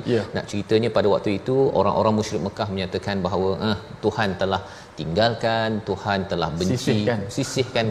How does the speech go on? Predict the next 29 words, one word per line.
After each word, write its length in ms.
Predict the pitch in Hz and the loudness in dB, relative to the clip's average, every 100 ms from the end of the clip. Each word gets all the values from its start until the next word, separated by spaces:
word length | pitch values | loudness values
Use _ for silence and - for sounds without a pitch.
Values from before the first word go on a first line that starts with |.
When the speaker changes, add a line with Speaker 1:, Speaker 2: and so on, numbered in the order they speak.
| 107 | 0
Speaker 2:
kamu. 260 | 85 107 175 - - - | 0 2 2 0 -14 -8
Maka 140 | - - 156 | -4 0 2
memang 220 | 147 135 120 113 | 4 2 0 2
tertekan 480 | 120 - - 151 135 90 | 0 0 0 2 4 4
bagi 180 | 95 101 | 4 4
Speaker 1:
Hmm. 60 | 107 | 2
Speaker 2:
Nabi 160 | 107 104 | 2 0
Muhammad 240 | 95 113 110 | 0 0 0
sallallahu 280 | 101 92 95 | 2 2 4
alaihi 100 | 90 | 2
Speaker 1:
Allah. 160 | 87 82 | 0 -2
Speaker 2:
wasallam. 240 | 71 120 220 - - - | 2 0 0 -6 -10 0
Dan 120 | 110 107 107 - - | 2 2 -2 -8 -2
selepas 380 | 117 - 160 156 117 | 0 4 4 6 4
beberapa 340 | 107 117 117 107 | 4 4 6 4
lama 200 | 107 107 104 | 4 2 0
turun 220 | 127 123 113 | 2 2 2
surah 200 | 117 113 113 | 4 4 4
ini, 160 | 104 123 143 151 | 0 0 -2 -4
itu 120 | 110 107 | 0 2
yang 120 | 104 101 98 - - 87 | 2 0 -4 -10 -10 -2
dimulakan 540 | 98 104 107 104 - 104 | 0 4 6 6 4 0
dengan 160 | 98 98 98 | 0 0 2
Allahu 320 | 110 110 - 69 | 4 4 6 2
Akbar 260 | - 113 104 90 | 4 4 4 2
itu, 100 | 104 87 | 0 0
Ustaz, 220 | - 104 | 2 0
ya, 40 | 151 - | -2 -2
Speaker 1:
Ya. 60 | 107 | -4